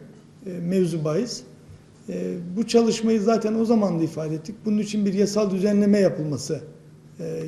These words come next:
gerekiyor. Bu konuda bakanlık olarak, e,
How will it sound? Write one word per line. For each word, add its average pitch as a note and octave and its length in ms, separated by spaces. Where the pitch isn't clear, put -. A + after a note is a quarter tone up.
gerekiyor. F3+ 580
Bu G3+ 100
konuda G3 400
bakanlık G3+ 500
olarak, F#3 420
e, F#3+ 240